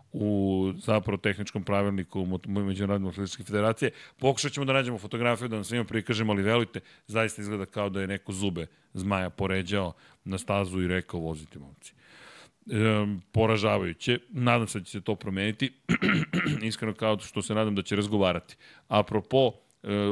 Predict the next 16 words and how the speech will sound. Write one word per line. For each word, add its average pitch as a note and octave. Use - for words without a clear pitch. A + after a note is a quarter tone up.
otvorene A2+
kategorije G#2
o F2+
kojoj G2
smo F#2+
malo G#2
pre F2+
pričali, B2+
šta -
je B2+
uradio A#2+
Ducati G#2+
te G#2+
godine? F2+
Ducati G2+
je G#2